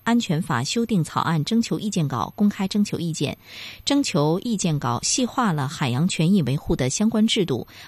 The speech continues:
包括外国籍船舶进出领海管理、驱逐出境等方面的基本制度，同时完善了海上搜救和事故调查方面的具体制度，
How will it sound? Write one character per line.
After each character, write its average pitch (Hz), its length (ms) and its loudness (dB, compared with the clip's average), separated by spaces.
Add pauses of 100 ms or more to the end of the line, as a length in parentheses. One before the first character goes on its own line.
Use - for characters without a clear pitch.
包 233 120 6
括 160 380 2
外 220 200 2
国 143 200 -2
籍 160 220 -2
船 - 260 0
舶 143 220 0
进 170 240 2
出 175 180 -2
领 156 160 0
海 131 160 -4
管 135 220 -2
理、 160 200 -2 (320)
驱 269 200 0
逐 214 120 4
出 254 160 -2
境 233 300 0
等 107 160 0
方 156 180 0
面 151 200 2
的 113 140 -2
基 - 140 -6
本 - 140 -2
制 135 180 -2
度， - 200 -6 (280)
同 214 200 2
时 160 300 0
完 151 140 2
善 208 220 0
了 143 100 0
海 - 160 -4
上 143 200 0
搜 240 200 -2
救 202 200 -2
和 - 200 -2
事 - 160 2
故 214 140 -2
调 208 160 0
查 127 180 -4
方 165 160 0
面 170 140 2
的 139 100 0
具 180 160 -2
体 - 140 -4
制 160 180 0
度， 127 220 -2